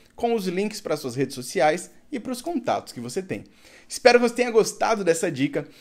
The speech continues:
Não esquece de deixar aquele like, comenta aqui embaixo dúvidas, curiosidades ou um vídeo que você queira diferenciado. Ativa o sininho pra mais notificações e não esquece de se inscrever no canal, que dá uma grande ajuda.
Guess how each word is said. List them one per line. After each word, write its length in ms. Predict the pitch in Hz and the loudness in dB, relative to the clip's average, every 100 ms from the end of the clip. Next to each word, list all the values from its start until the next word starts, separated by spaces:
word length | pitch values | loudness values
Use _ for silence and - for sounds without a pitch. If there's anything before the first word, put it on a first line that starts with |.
| - | -6
Não 80 | 190 | -2
esquece 500 | 190 - 226 233 240 | -2 2 2 2 0
de 80 | 214 | -2
deixar 300 | 190 - 202 | -2 2 0
aquele 300 | 190 202 170 | 0 0 4
like, 420 | 143 165 160 - | 6 6 4 -2
comenta 540 | - 294 196 254 311 | -2 0 2 2 2
aqui 120 | 247 233 | -2 2
embaixo 400 | 185 220 240 190 | 4 4 0 -4
dúvidas, 520 | 139 247 240 143 139 | -2 -2 0 -2 -2
curiosidades 760 | 190 185 196 131 160 226 131 | -2 -2 -2 4 4 4 -2
ou 80 | 165 | -4
um 140 | 226 131 | -2 -2
vídeo 260 | 196 233 | -4 -6
que 80 | - | -8
você 220 | 202 165 | -8 -8
queira 300 | 147 180 160 | -2 0 0
diferenciado. 760 | 143 185 175 185 226 196 160 165 - - | -2 -4 -4 -4 2 6 6 2 -12 -8
Ativa 360 | - - 311 311 | -6 -2 0 0
o 20 | |
sininho 260 | 262 220 214 | 0 -2 0
pra 140 | 190 | 0
mais 160 | 196 214 | 0 -2
notificações 720 | 190 - 240 240 160 151 - - - | -8 -6 -6 -2 -2 -2 -8 -20 -8
e 60 | 302 | -2
não 80 | - | -2
esquece 420 | - 185 165 - | 0 2 2 0
de 60 | - | -6
se 140 | 180 | -4
inscrever 340 | - 185 139 | -2 -2 0
no 80 | 339 | 0
canal, 400 | - 147 131 - - - | 0 2 2 0 -14 -10
que 100 | 190 | -4
dá 220 | 120 131 | 0 2
uma 160 | 180 | 2
grande 320 | 131 120 170 208 | 2 0 0 0
ajuda. 360 | 120 101 - | -2 -8 -10